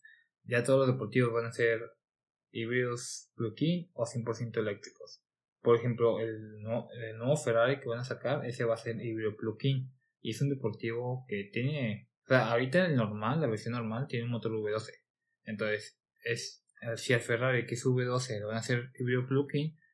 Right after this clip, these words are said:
yo supongo que deberían hacer algo parecido con el Chevrolet Camaro, porque al final de cuentas es un vehículo de alto rendimiento, con un motor potente.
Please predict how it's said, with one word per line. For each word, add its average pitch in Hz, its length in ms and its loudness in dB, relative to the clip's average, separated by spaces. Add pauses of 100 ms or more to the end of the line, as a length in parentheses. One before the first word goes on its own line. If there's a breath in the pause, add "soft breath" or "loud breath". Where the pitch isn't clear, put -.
(220 soft breath)
yo 127 260 4
supongo 135 480 0
que 131 120 4
deberían 113 380 2
hacer 117 260 -4
algo 117 320 -4
parecido 113 560 0
con 107 160 -8
el 101 120 -16
Chevrolet 113 380 -2
Camaro, 110 520 -2
porque 104 220 -4
al 101 60 -6
final 117 200 -4
de 127 60 -4
cuentas 131 380 0 (340 loud breath)
es 113 240 2
un 127 400 0
vehículo 113 920 0 (280)
de 113 160 -2
alto 110 240 -2
rendimiento, 123 680 -2
con 110 140 -4
un 110 100 -4
motor 110 320 -6
potente. 135 560 -4